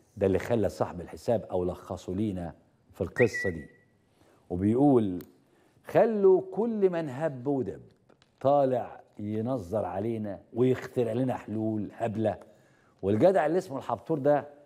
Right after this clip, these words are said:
بيقول لك: "عندي مشروع لشارع صلاح سالم يسد ديون مصر". كده كتير بقى، عيب، ما يصحش كده، واللي مش عارف يدورها يركن على جنب. حضرات السادة،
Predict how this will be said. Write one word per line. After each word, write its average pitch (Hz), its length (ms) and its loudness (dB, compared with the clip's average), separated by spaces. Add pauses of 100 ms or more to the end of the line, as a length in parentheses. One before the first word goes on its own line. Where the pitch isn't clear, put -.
(280)
بيقول 143 280 4
لك: 123 180 0
"عندي 127 320 -2
مشروع 113 380 -2
لشارع 107 340 -2
صلاح 104 300 -4
سالم 110 360 -2
يسد 95 260 -6
ديون 92 240 -4
مصر". 80 260 -12 (420)
كده 143 160 4
كتير 110 460 -4
بقى، 71 280 -16 (300)
عيب، 113 380 2 (520)
ما 110 60 -2
يصحش 120 360 -2
كده، 82 240 -4 (540)
واللي 110 160 0
مش 110 120 -4
عارف 135 360 4
يدورها 156 720 2 (500)
يركن 208 400 2
على 87 220 -14
جنب. 67 280 -16 (2500)
حضرات 123 300 2
السادة، 120 580 0